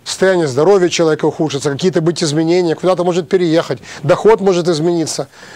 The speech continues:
эм, дох-, какие-то поправки человек захочет внести. Она сказала, что все это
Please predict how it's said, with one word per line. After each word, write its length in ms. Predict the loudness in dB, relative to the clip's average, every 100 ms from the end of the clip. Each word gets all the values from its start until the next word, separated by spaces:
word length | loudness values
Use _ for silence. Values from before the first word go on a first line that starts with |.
| -12
эм, 380 | -4 -2 0 -2 -8 -20 -20 _
дох-, 240 | -6 -6 -8 _
какие-то 400 | -8 -2 -2 0
поправки 480 | -2 2 2 2 -2
человек 400 | 0 2 2 0
захочет 400 | -2 -2 -2 -2
внести. 280 | -2 0 2
Она 140 | 2
сказала, 340 | 0 0 2
что 140 | 0 -4
все 280 | 0 2 2
это 380 | 2 0 -2